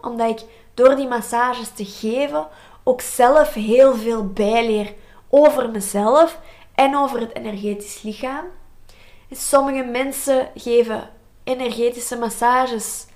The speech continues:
aan de lopende band, geven er vijf per dag. Maar ik denk dat dat voor mij ook nooit echt het pad gaat zijn. Maar ik vind het wel supermooi en ik ben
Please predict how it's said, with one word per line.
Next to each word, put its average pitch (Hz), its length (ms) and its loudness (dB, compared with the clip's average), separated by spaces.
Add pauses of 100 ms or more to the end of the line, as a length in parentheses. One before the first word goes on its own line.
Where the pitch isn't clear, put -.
(120)
aan 240 200 -2
de 233 80 -6
lopende 233 380 -2
band, 226 580 -6 (240)
geven 247 280 -4
er 220 100 -10
vijf 226 340 -4
per 208 200 -12
dag. 233 200 -4 (800)
Maar 233 180 0
ik 240 80 2
denk 254 140 4
dat 254 120 -4
dat 240 120 -2
voor 220 200 -6
mij 240 400 0
ook 240 160 -6
nooit 226 380 -6
echt - 220 -10
het 202 200 -10
pad 214 220 -6
gaat 214 240 -12
zijn. 220 380 -6 (540)
Maar 240 120 -2
ik 233 80 -6
vind 247 180 -6
het 214 140 -8
wel 240 200 -2
supermooi 254 1120 -4
en 226 140 -12
ik 220 100 -8
ben 214 200 -6